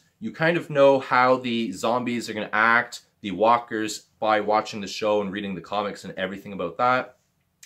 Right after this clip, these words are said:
So it's gonna be pretty nice to see what exactly is the game about. But like I said, it's been pushed back till an unknown time. I hope it is released by the end of twenty nineteen.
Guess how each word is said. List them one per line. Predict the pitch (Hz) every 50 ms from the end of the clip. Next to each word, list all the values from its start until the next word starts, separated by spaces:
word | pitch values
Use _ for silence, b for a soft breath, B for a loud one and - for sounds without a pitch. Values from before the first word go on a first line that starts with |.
| -
So | _ - 120
it's | -
gonna | - 151 147
be | 139 135
pretty | 135 - - 139 135 135
nice | 127 117 113 107 -
to | - 95
see | - - 117 113 113 110 107 b b b b b b b b _ -
what | 87 110 135 143 143 -
exactly | 151 - - - 120 117 123 120 - - 127 117 110
is | 101 98 - -
the | 104
game | 90 104 110 113 113 110
about. | - 85 - 147 165 - - - - - b b b b b b _
But | - 160 170 175 -
like | 143 139 135
I | 147 135
said, | - - 143 135 127
it's | 120 - -
been | - 127 110
pushed | 110 - 160 156 156 - -
back | - 135 139 139 135 135 -
till | - - 139 131 120
an | 113 110 110 -
unknown | 113 117 117 117 113 110 107 104 98 92
time. | - 131 131 139 147 135
I | 113 101
hope | 98 - - 147 147 147 160
it | 147
is | 143 143 127 120 120
released | 117 117 113 120 127 127 - - -
by | 120 110
the | 104 104 - 113
end | 117 120
of | 117 98
twenty | - - - 120 113 - - 110
nineteen. | 104 104 - - - 139 147 151 156 156 151